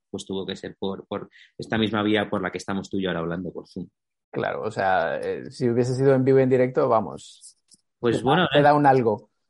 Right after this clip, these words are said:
Speaker 1: no, porque, bueno, luego esas cosas me, me tomo antes dos cervezas para ir un poco <laughs> más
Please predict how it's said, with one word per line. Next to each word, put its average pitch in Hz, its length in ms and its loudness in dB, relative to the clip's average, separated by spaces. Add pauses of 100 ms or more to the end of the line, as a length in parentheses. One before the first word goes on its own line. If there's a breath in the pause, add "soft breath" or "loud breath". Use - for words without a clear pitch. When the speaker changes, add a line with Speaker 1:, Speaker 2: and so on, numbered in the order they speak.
(120)
Speaker 1:
no, 151 680 0
porque, 131 260 0
bueno, 147 220 2
luego 131 200 0
esas 147 180 -4
cosas 143 320 -6
me, 120 260 0
me 110 120 -2
tomo 127 200 -4
antes 127 260 -4
dos 113 220 -2
cervezas 110 600 -4
para 104 260 0
ir 107 120 -2
un 104 80 -6
poco 110 220 -6
<laughs> 139 60 0
más 113 300 -8